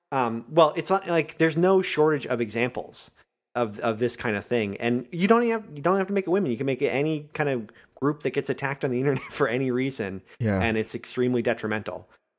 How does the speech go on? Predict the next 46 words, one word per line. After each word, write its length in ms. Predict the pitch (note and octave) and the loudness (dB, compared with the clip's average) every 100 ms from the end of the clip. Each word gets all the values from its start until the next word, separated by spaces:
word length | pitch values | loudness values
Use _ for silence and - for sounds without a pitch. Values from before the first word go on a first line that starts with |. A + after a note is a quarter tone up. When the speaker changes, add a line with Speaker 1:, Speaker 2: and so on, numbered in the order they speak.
| _ | _
Speaker 1:
Um, 380 | A2 G2+ F#2 F#2 - | -2 -2 -2 -6 -2
and 140 | A#2 | 0
we 80 | A2+ | 0
do 200 | A#2 B2+ | 0 0
need, 220 | A#2+ A2 A2 | 2 0 0
like, 220 | C3 C3 | 0 4
yeah, 140 | F3+ | 4
we 140 | B2 A#2 | 4 -2
do 220 | C3+ F3 | 2 2
need 160 | E3 C3 | 2 -2
to 60 | |
come, 300 | A#2 B2+ B2+ - | 0 0 0 -2
come 160 | B2 | -2
up 140 | A#2 A#2 | -2 0
with 180 | A2 A2 | 0 0
non-toxic 640 | A2 A2 A2 A2+ - G#2 | -2 -2 -2 -6 -6 -8
environments, 580 | G2 A2 B2+ B2 A#2+ A#2+ | -2 0 0 0 -2 -2
better 300 | - A#2 A2 | -2 0 0
tools 380 | - B2 A#2 A2 | -2 -2 -2 -4
to 100 | F#2+ | -12
stop 380 | - A#2 A#2+ - | -6 -4 -4 -4
the 80 | |
abuse. 420 | G#2 G#2+ B2 C3 G#2+ | -4 -4 -6 -6 -6
Like, 220 | F#2+ - - _ | -6 -8 -20 _
I 60 | D#3 | 2
don't 100 | F3+ | 4
think 120 | F3 | 2
we're 80 | C#3+ | 0
gonna 120 | B2 | 0
instantly 520 | A#2+ C3 - A#2 G#2 - | -2 -4 -4 -4 -6 -6
educate 440 | G#2 C3 - D#3 | -8 -6 -6 -4
everybody. 520 | D3 D#3 E3 F3 F#3 B2+ | -4 -4 -2 -2 -2 -2
I 60 | |
think 200 | - A#2 | -2 -4
we 80 | A#2 | -2
do 160 | A#2+ B2+ | 0 -2
have 100 | C3+ | -2
to 60 | A2+ | -4
come 140 | A#2+ | -2
up 140 | A2+ | 0
with 200 | A#2 G#2 - - _ - | -2 -4 -8 -20 _ -6
tools 320 | C#3+ C#3 B2+ | 0 2 0
to 60 | B2+ | -6
prevent 340 | A2+ A#2 B2 | -4 -2 -2
abuse, 420 | G2 G2 D#3+ B2 | -4 -2 -2 -2
because 460 | - A2+ A2 G2+ | -8 -4 -2 -2